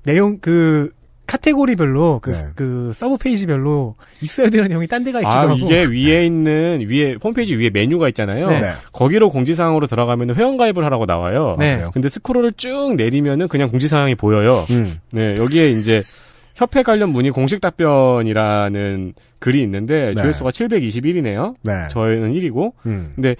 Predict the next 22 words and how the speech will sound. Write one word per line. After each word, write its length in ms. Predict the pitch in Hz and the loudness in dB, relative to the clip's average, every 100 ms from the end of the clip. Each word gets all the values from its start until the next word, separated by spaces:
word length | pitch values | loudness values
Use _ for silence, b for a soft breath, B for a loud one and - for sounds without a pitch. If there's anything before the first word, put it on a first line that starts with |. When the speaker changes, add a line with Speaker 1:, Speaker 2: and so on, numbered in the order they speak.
| b | b
Speaker 3:
최근에 720 | - 285 285 277 254 240 240 156 | -4 -4 -2 0 0 2 0 0
이제 320 | 123 123 107 | 0 0 0
여기에 260 | 104 160 | 0 -2
대한 160 | 160 151 | 0 0
의구심이 480 | 117 165 226 214 175 | 0 0 -2 0 0
굉장히 360 | 117 107 113 110 | 0 0 0 0
많았나 560 | 92 95 127 127 98 | 0 2 2 2 0
봐요. 560 | 80 76 78 90 98 80 76 | -2 -4 -4 -2 -2 -4 -4
Speaker 2:
그렇군요. 600 | 117 110 107 85 69 67 | -4 -4 -8 -8 -10 -4
Speaker 3:
네, 320 | 113 113 95 | 0 0 -2
그래서 300 | - 120 127 | -4 -4 -2
Speaker 2:
아마도 340 | 151 190 202 196 | 2 2 2 0
뭐, 480 | 175 170 165 147 127 | 0 0 0 -2 -4
그, 460 | 139 139 127 120 | -4 -2 -2 -4
힙합 300 | - - 233 | -4 -4 -4
관련 400 | - 135 147 170 | 0 0 0 -2
국내 260 | 143 127 160 | -4 -4 -4
커뮤니티 380 | - 185 180 143 | -4 -6 -6 -4
게시판들이 480 | 135 - 170 156 147 | -4 -2 -4 -2 0
많이 180 | 117 151 | -2 -2
활성화돼 520 | 190 185 196 170 120 | -6 -6 -8 -4 -4
있으니까 680 | 107 110 104 165 160 82 | -6 -8 -6 -4 -6 -8